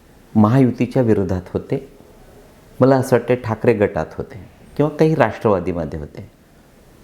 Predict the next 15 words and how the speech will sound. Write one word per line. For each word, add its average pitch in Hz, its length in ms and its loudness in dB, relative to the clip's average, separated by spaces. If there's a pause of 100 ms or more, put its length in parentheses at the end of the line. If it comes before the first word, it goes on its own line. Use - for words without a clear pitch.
(640)
त्या 185 200 4
साऱ्यांना 135 920 0 (1080)
गिरीश 151 340 2
महाजनांनी 104 800 0 (1500)
आता 123 160 2
भारतीय 113 460 2
जनता 98 300 -2
पक्षात 101 400 -6
आणला 92 240 -2
आहे, 123 120 -4
त्यांना 127 200 0
प्रवेश 127 500 0
दिला - 180 -6
आहे. - 200 -18 (720)
स्वाभाविकच 196 880 2